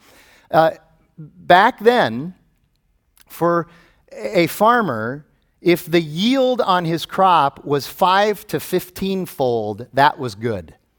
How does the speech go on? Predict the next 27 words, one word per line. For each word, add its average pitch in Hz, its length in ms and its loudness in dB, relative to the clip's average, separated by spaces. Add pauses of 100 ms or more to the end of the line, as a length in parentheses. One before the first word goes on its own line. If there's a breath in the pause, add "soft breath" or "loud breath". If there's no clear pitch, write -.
(1300)
And 160 320 2
tenfold 185 680 2
was 143 160 -2
actually 151 440 2
the 127 140 -2
excitement 135 640 -2
threshold. 101 680 -6 (1700)
Can 165 120 -4
you 214 100 2
imagine 196 380 2
now 202 140 4
Jesus 180 480 -2
is 156 80 -8
telling 180 320 2
this 151 120 -6
parable 175 400 2
and 185 100 -2
he's 143 120 -6
talking 160 300 2
about 147 220 4
a 123 60 -2
hundred, 160 400 -2
sixty, - 400 -6
and 120 160 -6
thirty? 156 300 -2
They're 180 180 -8
going, 117 360 -14